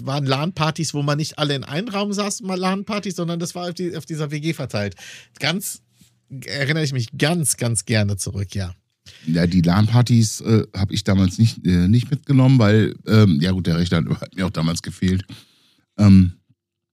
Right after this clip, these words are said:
Speaker 2: was mich aber damals wirklich sehr gefesselt hat, ähm, war auf der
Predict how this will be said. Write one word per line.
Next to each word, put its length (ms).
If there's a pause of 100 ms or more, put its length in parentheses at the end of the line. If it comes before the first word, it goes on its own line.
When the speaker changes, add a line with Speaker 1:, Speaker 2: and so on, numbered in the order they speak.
(760)
Speaker 2:
was 160
mich 200
aber 160
damals 340
wirklich 240
sehr 140
gefesselt 480
hat, 320
ähm, 400
war 140
auf 120
der 260